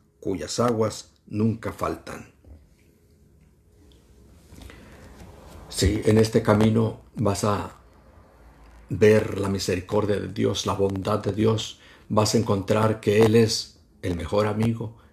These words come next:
el mejor consejero, la luz que necesitas para tu camino, el descanso que necesitas en medio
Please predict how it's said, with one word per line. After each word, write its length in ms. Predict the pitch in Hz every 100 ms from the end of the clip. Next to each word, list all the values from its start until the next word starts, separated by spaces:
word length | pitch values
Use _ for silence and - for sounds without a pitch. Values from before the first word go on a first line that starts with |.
| _
el 160 | 107 85
mejor 320 | 80 107 110
consejero, 720 | 110 98 104 113 110 120 - - - - - - -
la 220 | 113 92
luz 360 | 101 127 135 -
que 140 | 107
necesitas 540 | 101 101 92 113 113
para 240 | - 98 92
tu 80 | 101
camino, 540 | 107 104 104 104 -
el 240 | - 117 107
descanso 720 | 110 104 - 135 151 143 110
que 140 | -
necesitas 800 | 101 98 95 117 113 92 - - _ _ - _ _ -
en 220 | 101 90
medio 500 | 110 107 107 -